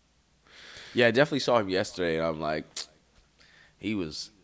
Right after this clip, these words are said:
he was going down during conditioning. But let me tell you what, he didn't stop.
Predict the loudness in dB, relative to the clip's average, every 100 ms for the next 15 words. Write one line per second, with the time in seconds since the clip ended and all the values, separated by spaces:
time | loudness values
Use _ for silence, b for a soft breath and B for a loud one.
0 | -12 -6 -6 -6 -8 -12 -14 -2 6 6
1 | 6 2 -6 -10 -10 -10 -6 -6 -8 -14
2 | -14 -12 -10 -10 -8 -4 -4 -4 -6 -8
3 | -8 -6 -8 -10